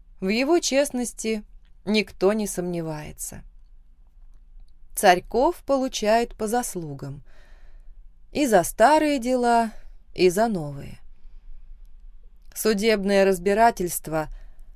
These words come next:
обещает быть продолжительным.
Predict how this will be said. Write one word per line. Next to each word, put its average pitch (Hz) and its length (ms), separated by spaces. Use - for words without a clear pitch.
обещает 247 920
быть 175 500
продолжительным. 170 1120